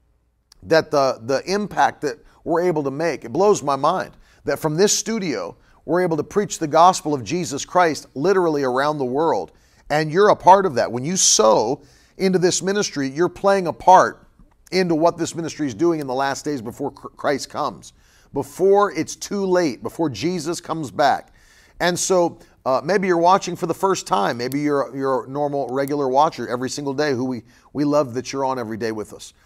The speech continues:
But I want to encourage you because, uh, this message needs to be preached. The Bible says the gospel will be preached to the ends of the earth,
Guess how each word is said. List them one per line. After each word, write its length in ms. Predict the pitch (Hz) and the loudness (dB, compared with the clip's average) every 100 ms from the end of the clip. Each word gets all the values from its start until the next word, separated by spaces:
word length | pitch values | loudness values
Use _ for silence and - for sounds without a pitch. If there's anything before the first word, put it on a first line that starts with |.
| _ _ | _ _
But 100 | 143 | 4
I 80 | 165 | 4
want 160 | 254 233 | 4 0
to 40 | |
encourage 400 | 165 - 233 165 | -2 0 0 0
you 60 | 110 | -6
because, 400 | 117 - 143 - - _ _ - | -4 0 0 -2 -16 _ _ 2
uh, 280 | 147 104 80 _ | 2 2 -4 _
this 440 | 185 208 285 - - | 4 6 6 0 -8
message 580 | 151 202 240 156 131 - 117 | 0 2 2 -2 -6 -10 -10
needs 480 | 143 196 220 156 | -6 -4 -4 -6
to 240 | - 185 175 | -6 -4 -4
be 160 | 170 | -4
preached. 640 | 165 - 190 131 - - - _ _ - | -6 -2 -2 -2 -6 -12 -14 _ _ -2
The 60 | |
Bible 220 | 123 180 190 | 4 6 4
says 220 | 165 131 | -2 -2
the 100 | 139 | 0
gospel 540 | 143 180 214 - 190 | 4 4 4 0 0
will 60 | 160 | 0
be 120 | 156 | -4
preached 380 | - 190 190 - | -4 -4 -4 -8
to 80 | 151 | -8
the 240 | 147 - | -8 -6
ends 360 | 185 226 233 175 | -2 -2 0 -2
of 120 | 147 | -2
the 160 | 156 147 | -4 0
earth, 480 | 185 156 90 - | 2 2 -2 -10